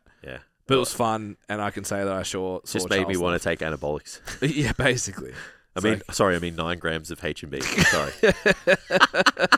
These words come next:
Speaker 2: So, I don't, I'm not,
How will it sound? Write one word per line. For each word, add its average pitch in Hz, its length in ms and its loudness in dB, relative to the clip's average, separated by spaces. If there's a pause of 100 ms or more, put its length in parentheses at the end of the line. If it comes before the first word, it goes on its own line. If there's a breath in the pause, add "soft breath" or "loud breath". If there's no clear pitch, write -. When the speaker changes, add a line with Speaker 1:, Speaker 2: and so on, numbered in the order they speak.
(760 loud breath)
Speaker 2:
So, 131 580 4 (1300 loud breath)
I 120 160 2
don't, 131 200 0
I'm 131 80 0
not, 135 200 0